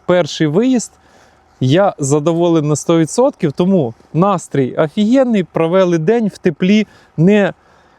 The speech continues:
на кризі замерзши отак, от трусився, мінус дванадцять. Сиділи в теплі, вийшло сонечко, погуляли, поспілкувалися, посиділи біля вудочок на річці. Ну, нічого не зловив. Ну, як нічого, три бичка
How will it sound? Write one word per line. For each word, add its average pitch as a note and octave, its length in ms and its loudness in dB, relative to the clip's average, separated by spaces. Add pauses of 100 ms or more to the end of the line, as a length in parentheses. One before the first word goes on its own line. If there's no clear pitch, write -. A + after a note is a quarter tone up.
(180)
на G3 460 2
кризі F#3+ 760 2
замерзши F#3 680 0
отак, F3 400 0
от D#3+ 140 -2
трусився, E3 520 -2
мінус D#3+ 320 0
дванадцять. D3 580 -2
Сиділи G3 380 0
в D3+ 60 -6
теплі, G#3+ 460 0
вийшло F3 400 0
сонечко, F3+ 580 -2
погуляли, F#3 560 0
поспілкувалися, F3 1040 -2
посиділи E3 600 -2
біля E3 360 0 (480)
вудочок E3 580 0
на E3+ 160 2
річці. F3 520 0 (420)
Ну, C#4+ 160 0
нічого F#3 420 0
не F3+ 100 0
зловив. D3+ 340 2
Ну, F#3+ 60 0
як A#3+ 220 0
нічого, C#3+ 380 -2
три F#3 160 0
бичка F3 520 -2